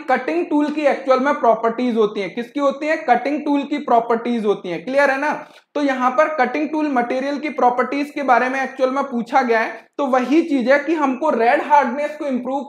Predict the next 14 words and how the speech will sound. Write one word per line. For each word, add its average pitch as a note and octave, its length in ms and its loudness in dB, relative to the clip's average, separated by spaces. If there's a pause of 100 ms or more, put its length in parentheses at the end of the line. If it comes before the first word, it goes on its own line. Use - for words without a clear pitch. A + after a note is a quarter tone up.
करना A#3+ 260 -2
है, C#4 120 -4
तो D4+ 140 -8
वहां B3+ 280 -4
पर C#4+ 160 -2
हम D4+ 100 -2
किसको C4 440 -4
ऐड A#3+ 280 0
करेंगे? F#3 280 -2
tungsten, C4 720 -4
vanadium, B3+ 600 -2
manganese B3 520 -4
या C#4 60 2
टाइटेनियम? A#3+ 640 0